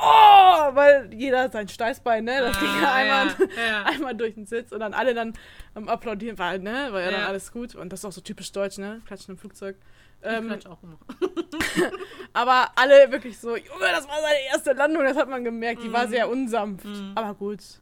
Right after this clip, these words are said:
Speaker 1: Ist wahrscheinlich auch, also Respekt, sehr schwierig mit dem Wind und so.
Speaker 2: Auf jeden Fall, auf jeden Fall.
Speaker 1: Ich glaube, ich hätte mehr, jetzt rede ich schon so viel die ganze Zeit.
Speaker 2: Ja,
Speaker 1: Ich
Speaker 2: alles
Speaker 1: glaube,
Speaker 2: gut.
Speaker 1: ich hätte mehr Panik bekommen, wenn
Speaker 2: Ist
Speaker 1: der
Speaker 2: doch gut.
Speaker 1: dreimal
Speaker 2: <laughs>
Speaker 1: versucht hätte zu landen und wieder hoch muss, weil er es nicht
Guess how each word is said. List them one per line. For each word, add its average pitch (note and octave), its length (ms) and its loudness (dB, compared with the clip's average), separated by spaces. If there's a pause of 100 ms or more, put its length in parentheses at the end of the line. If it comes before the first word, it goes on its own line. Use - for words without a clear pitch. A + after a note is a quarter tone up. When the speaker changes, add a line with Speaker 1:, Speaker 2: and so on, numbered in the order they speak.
(260)
Speaker 1:
Ist A3 200 -10
wahrscheinlich G3+ 360 -8
auch, F#3+ 300 -4
also G3 240 -8
Respekt, - 500 -14
sehr G#3 220 -12
schwierig G3+ 400 -12
mit G#3 240 -14
dem G3 240 -8
Wind A#3 280 -10
und A3+ 180 -18
so. A#3+ 160 -8
Speaker 2:
Auf B3 60 -14
jeden D#3+ 120 -14
Fall, E3 400 -12 (140)
auf D#3+ 220 -18
jeden D3+ 180 -20
Fall. D#3 200 -16
Speaker 1:
Ich D#3 120 -14
glaube, G4 240 0
ich - 80 -10
hätte F4+ 220 -8
mehr, A#3 300 -8
jetzt E3 460 -18
rede A#3 120 -6
ich D#4 60 -6
schon F#3+ 160 -12
so E3 60 -12
viel F#3+ 240 -14
die F3+ 80 -12
ganze F#3 240 -14
Zeit. F#3+ 160 -12
Speaker 2:
Ja, G3 60 -14
Speaker 1:
Ich F#3+ 100 -10
Speaker 2:
alles F3 140 -10
Speaker 1:
glaube, B3+ 240 0
Speaker 2:
gut. D4 80 0
Speaker 1:
ich - 100 -6
hätte D4 220 -2
mehr B3+ 240 -2
Panik D4 400 -4
bekommen, D4 340 -6
wenn B3+ 120 -8
Speaker 2:
Ist A#3+ 40 -10
Speaker 1:
der B3 120 -4
Speaker 2:
doch A3 40 -16
gut. D4 80 -4
Speaker 1:
dreimal D4 280 2
Speaker 2:
<laughs> - 0 -
Speaker 1:
versucht D4 440 -2
hätte D4 240 -6
zu - 160 -10
landen C4+ 280 -6
und B3 180 -10
wieder B3 180 -4
hoch C4 220 -10
muss, A#3+ 260 -12
weil A3 220 -8
er G3 120 -8
es G#3+ 120 -16
nicht G#3+ 200 -16